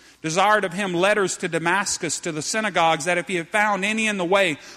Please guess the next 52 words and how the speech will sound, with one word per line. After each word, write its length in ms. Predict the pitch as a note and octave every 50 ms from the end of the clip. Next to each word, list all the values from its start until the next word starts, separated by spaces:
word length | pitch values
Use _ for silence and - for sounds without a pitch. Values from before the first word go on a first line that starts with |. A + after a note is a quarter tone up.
| -
whether 240 | - F3+ G3 G3 G3+
they 160 | F#3 G3 F#3+
be 120 | E3+ F3+ F#3
men 280 | F3 F3+ G3 G#3+ A#3
or 100 | A3+ G3+
women, 320 | F3 G3 G#3+ A3 G3+ E3+ D#3+
he 140 | D3+ G3 F#3+
might 240 | F#3+ F#3 F3 C#3+
bring 240 | D3 F#3 G3+ G3 F#3+
them 240 | F3+ F3+ E3 D3+ C#3
bound 500 | C3 D#3 F3 F#3+ G3 F#3 F3 E3 D#3+ D3+
unto 240 | D#3+ D#3+ C#3 D#3 D#3+
Jerusalem. 680 | C3+ D3 D3+ D#3 E3+ F3+ F3 C#3+ C#3+ C#3 C3+ A#2+ C3 - _ - - - - - -
And 140 | F#3 G#3 A3+
as 160 | A3+ A3+ F#3+
he 120 | A3 A3+
journeyed, 520 | F#3 D3+ D#3 A#3 C4+ D#4 E4+ F4 F4 E4 D4+
he 140 | C#4 C4+ C4
came 340 | - - C#4+ C#4+ D4+ D4
near 220 | D4 C#4+ C#4+ D4 D4
Damascus, 720 | B3 D4 C#4 B3 A3 G#3 G#3 G3+ - - - A3 F#3+ -
and 160 | G3 F3+ E3+
suddenly 760 | - - - - - C#4+ D4 D4+ D4 B3 G3+ F3 D3+ A#2+ A2+ - - - - -
there 160 | - G#3 G3+
shined 540 | - - - - C4+ B3+ C#4 C#4+ D4 C#4 C4
round 280 | B3 B3 B3 B3 B3+ A#3+
about 320 | A#3 F#3+ A3 G#3+ G#3 F#3+
him 200 | F3+ G3 F#3+ F3+
a 80 | E3 D3+
light 420 | D3+ D3+ D#3+ E3+ F#3+ A3 G#3+ -
from 220 | - - G3+ F3
heaven. 480 | D#3 - E3+ G3 F3 D3 C#3 A#2+ A2 A2 - - - - -
And 160 | - G#3 A#3
he 60 | A3+ G#3+
fell 420 | - - - C#4 D4 D4+ D#4+ D4+
to 140 | - - D4
the 180 | A#3 A#3+ - A#3+
earth 280 | B3 A#3+ G#3+ F#3+ -
and 100 | G3 F3+
heard 240 | E3 - C4+ D4 D4
a 80 | C4+ A#3
voice 380 | F3 D#3 A3+ B3+ C4 C4+ B3+
saying 400 | - - - A#3 G#3+ G#3 G#3 G3+
unto 180 | G3 G3 G3 F#3+
him, 240 | F3+ F#3+ F#3+ F3 E3
'Saul, 420 | - - - C#4 C#4+ D4 C#4+ A#3
Saul, 420 | F#3 - - C#4+ D4 D4 C4+ G#3+ F#3+
why 260 | G3 A#3+ D4+ F4 F#4
do 80 | F4+
you 120 | C#4+ C4+ A#3+
persecute 720 | - - - F4 E4+ - - A#3+ G3+ - - F3+ D3+ C3
me?' 260 | C3+ C#3 B2+ A#2+ G#2